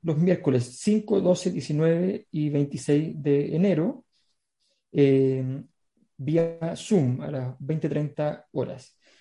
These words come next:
Entonces, si ustedes quieren tener más información, escriban a contacto arroba radio demente, todo junto, radiodemente punto c l.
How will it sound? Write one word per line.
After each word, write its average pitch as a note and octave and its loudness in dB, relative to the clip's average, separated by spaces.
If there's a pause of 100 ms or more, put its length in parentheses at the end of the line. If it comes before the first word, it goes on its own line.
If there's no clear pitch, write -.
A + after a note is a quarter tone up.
(140)
Entonces, E3 -4
si E3+ -2
ustedes F3 0
quieren G3 2
tener G3 2
más G3+ 0
información, A3+ -2
escriban F#3 -6
a F3+ -4
contacto F3+ -2
arroba E3 -2
radio F#3 2
demente, F3 -2
todo D3+ -6
junto, D3+ -10
radiodemente D#3+ -4
punto F#3 -6
c - -4
l. - -16